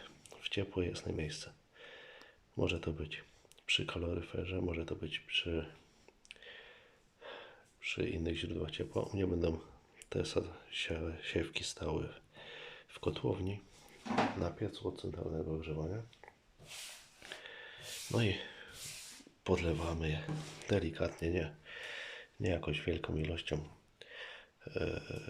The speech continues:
wielką ilością wody, żeby nam te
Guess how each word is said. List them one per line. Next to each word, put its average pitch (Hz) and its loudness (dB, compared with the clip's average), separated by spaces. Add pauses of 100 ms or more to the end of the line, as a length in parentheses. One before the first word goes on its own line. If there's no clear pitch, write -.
(640)
wielką 90 0
ilością 90 0
wody, 104 0 (680)
żeby 76 2
nam 80 0
te 76 -2